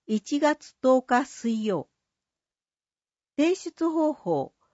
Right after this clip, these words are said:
指定の意見等提出用紙に必要事項を記入の上、郵送またはファックス、メールでお送りください。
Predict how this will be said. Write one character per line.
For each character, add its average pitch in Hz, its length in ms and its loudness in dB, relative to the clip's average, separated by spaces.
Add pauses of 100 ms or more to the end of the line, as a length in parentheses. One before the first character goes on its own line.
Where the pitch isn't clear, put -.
(540)
指 240 160 -8
定 311 300 0
の 294 280 4
意 262 200 -4
見 262 320 2
等 220 400 2
提 254 260 2
出 - 300 -6
用 311 200 2
紙 185 240 -6
に 170 140 0
必 - 280 -6
要 311 200 4
事 294 200 -2
項 208 340 2
を 156 60 -2
記 208 220 -6
入 262 280 4
の 247 220 4
上、 214 260 0 (520)
郵 269 220 4
送 254 460 2 (140)
ま 214 180 2
た 320 180 0
は 208 180 0 (160)
フ 254 60 2
ァ 269 60 8
ッ 277 40 2
ク - 140 -20
ス、 - 220 -20 (400)
メ 254 240 6
ー 330 40 2
ル 320 140 0
で 269 280 2
お 233 120 6
送 262 220 2
り 226 140 -4
く - 180 -6
だ 202 120 -2
さ 185 200 -6
い。 139 100 -10